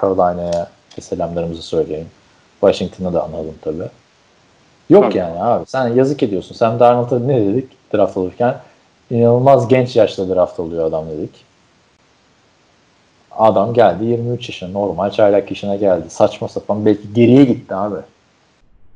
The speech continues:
Speaker 1: Yani Sam Darnold.
Speaker 2: Olabilir.
Speaker 1: Bak
Speaker 2: Yani
Speaker 1: yani.
Speaker 2: açıkçası adamla ilgili beklentiler çok fazlaydı adam. Yani
Speaker 1: Yani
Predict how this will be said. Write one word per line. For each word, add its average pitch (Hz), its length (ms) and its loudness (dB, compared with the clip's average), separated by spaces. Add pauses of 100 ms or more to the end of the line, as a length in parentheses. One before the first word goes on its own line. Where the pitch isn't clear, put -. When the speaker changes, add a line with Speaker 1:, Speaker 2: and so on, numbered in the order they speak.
(120)
Speaker 1:
Yani 90 240 -4
Sam 90 260 -6
Darnold. 82 280 -6 (2000)
Speaker 2:
Olabilir. 127 260 0
Speaker 1:
Bak 90 100 2
Speaker 2:
Yani 101 120 -4
Speaker 1:
yani. 139 160 2
Speaker 2:
açıkçası 143 440 -6
adamla 147 360 2
ilgili 127 300 4
beklentiler 135 520 2
çok 156 240 2
fazlaydı 101 460 -2
adam. 101 300 -6 (200)
Yani 110 180 0
Speaker 1:
Yani 107 140 2